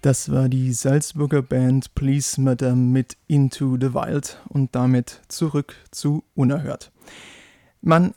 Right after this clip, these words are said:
kann so sagen, selten ist das Motto unserer Sendung passender, nämlich beim Thema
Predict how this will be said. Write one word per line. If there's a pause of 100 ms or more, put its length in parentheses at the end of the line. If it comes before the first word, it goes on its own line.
(120)
kann
so
sagen,
selten
ist
das
Motto
unserer
Sendung
passender, (100)
nämlich
beim
Thema